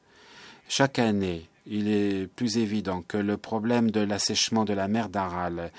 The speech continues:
et surtout l'impact sur la situation environnementale, sociale et humanitaire, sur le, euh, euh, pool génétique et sur la santé des populations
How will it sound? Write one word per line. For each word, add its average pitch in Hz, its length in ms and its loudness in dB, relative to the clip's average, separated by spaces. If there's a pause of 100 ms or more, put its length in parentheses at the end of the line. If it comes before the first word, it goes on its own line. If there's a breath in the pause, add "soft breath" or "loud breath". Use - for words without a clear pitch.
(600 loud breath)
et 107 260 4
surtout 101 560 -4
l'impact 104 680 0
sur 107 260 -2
la 104 60 -2
situation - 480 -2
environnementale, 101 640 -2
sociale 104 420 -2
et 90 180 -6
humanitaire, 101 800 0
sur 101 200 -2
le, 98 220 -4 (880 loud breath)
euh, 90 280 -10 (1120)
euh, 90 140 -8 (220)
pool 113 340 2
génétique 107 720 -2
et 92 60 -2
sur - 120 -4
la 98 120 -2
santé 110 600 0 (320 loud breath)
des 104 220 -2
populations 107 960 -2